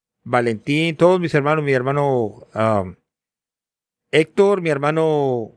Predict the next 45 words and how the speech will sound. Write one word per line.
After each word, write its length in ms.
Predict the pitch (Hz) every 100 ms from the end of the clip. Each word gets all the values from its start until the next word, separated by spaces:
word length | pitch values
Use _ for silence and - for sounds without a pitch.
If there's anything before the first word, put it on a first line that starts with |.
| _
Calderón, 560 | - 135 131 156 208 202
todos 320 | 196 226 226
mis 120 | 202 180
hermanos 260 | 175 196
que 80 | 180
nos 60 | 160
escuchan 280 | 143 175 175
por 140 | 170
ahí, 400 | 151 190 196 147
y 120 | 139
todos 360 | - 156 165 156
mis 120 | 143
hermanos 320 | 131 135 151
Sidronio, 500 | 151 139 156 175 156 - _ _ _
y 240 | - 135 123
todos 280 | 160 202
los 140 | 196 160
hermanos 240 | 160 180
que 100 | 165
se 100 | 147
me 80 | 139
olviden, 280 | 151 185 170
pero 320 | 160 139 117
déjenme 300 | 143 165 180
decirle 320 | 160 175 170
que 80 | 165
estamos 380 | 131 160 185 170
con 160 | 160 165
ellos 240 | 190 156
y, 220 | 156 143
y 160 | - 143
ellos 100 | 160
están 200 | 143 160
con 120 | 165
nosotros, 240 | 151 170 165
estamos 320 | 170 170 151
en 140 | 151
un 80 | 175
mismo 240 | 180 180
espíritu 400 | 170 - 185 180
y 20 | 160
en 200 | 151 165
una 220 | 165 165
misma 320 | 139 151 170 170
unidad. 500 | 147 135 143 147